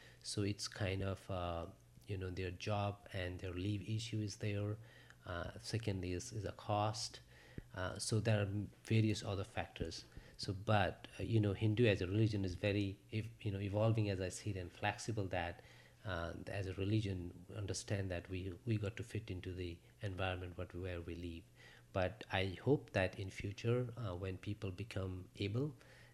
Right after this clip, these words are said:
they would love to, um, you know, go to Ganges, but they would not take their, you know, dead body. Uh, what I see is, unless there is an exception that an, you know, an, an Indian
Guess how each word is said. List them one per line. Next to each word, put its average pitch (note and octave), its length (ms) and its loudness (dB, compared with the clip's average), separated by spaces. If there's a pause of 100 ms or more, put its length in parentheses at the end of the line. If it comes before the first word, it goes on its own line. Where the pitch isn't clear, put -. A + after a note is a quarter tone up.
(100)
they G2 140 4
would F#2 240 0
love F#2 320 0
to, F2 320 -4 (300)
um, F2+ 420 -4 (420)
you G2+ 160 -6
know, F2 140 -6 (380)
go G2+ 200 0
to F2+ 280 -4
Ganges, F2 340 -2
but F#2+ 180 -4
they G2+ 80 0
would F#2+ 140 0
not G2 220 -4
take - 260 -4
their, E2+ 240 -2 (420)
you G2 60 -6
know, F2 100 -4
dead F2+ 280 -2
body. E2+ 340 -4 (500)
Uh, G#2 300 -6
what G2 200 -6 (100)
I F#2+ 100 0
see E2+ 380 -4
is, E2+ 240 -4
unless A2+ 320 8
there G#2+ 140 2
is F#2+ 80 0
an F#2 100 0
exception F#2 540 -4
that E2+ 180 -4
an, F2 140 -6 (280)
you G2 80 -4
know, F2+ 140 -6 (420)
an, F#2+ 240 -4 (140)
an F#2+ 160 -6
Indian F#2+ 560 0